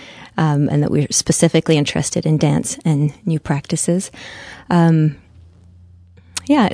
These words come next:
I think it, I think it's a way of kind of having the three,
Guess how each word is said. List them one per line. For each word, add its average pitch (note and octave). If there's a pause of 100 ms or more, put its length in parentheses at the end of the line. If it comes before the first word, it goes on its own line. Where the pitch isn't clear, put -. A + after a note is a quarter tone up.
I F#3+
think A3+
it, -
I A3
think C#4+
it's -
a A#3
way A3
of G3+
kind G3
of F#3
having F#3
the F3+
three, F#3